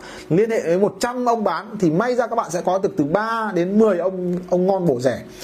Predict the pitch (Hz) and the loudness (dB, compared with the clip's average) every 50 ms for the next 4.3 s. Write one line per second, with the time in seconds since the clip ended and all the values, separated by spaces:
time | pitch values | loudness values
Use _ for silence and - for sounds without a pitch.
0 | - - - - 233 254 240 240 202 202 208 190 190 202 208 214 214 220 214 208 | -14 -8 -4 -2 0 2 2 2 4 4 4 4 2 0 0 0 0 0 2 2
1 | 190 151 131 - 151 127 98 123 - - 190 196 160 - - 135 131 - 175 - | 2 0 2 2 0 0 0 -2 -4 -2 -4 -4 -4 -4 -6 -4 -2 -2 -2 -2
2 | - 196 196 185 190 175 143 123 - - 135 123 127 175 202 233 240 226 - - | 0 -2 -2 0 -2 -4 -4 -4 -4 -4 -4 -4 -4 -4 -4 -6 -6 -6 -10 -16
3 | - - - - 127 117 113 117 117 143 175 214 226 233 233 233 233 226 226 226 | -18 -16 -8 -6 -4 -2 -2 0 2 4 4 4 4 4 2 2 2 2 2 0
4 | 233 226 214 202 202 226 | 0 0 2 2 2 0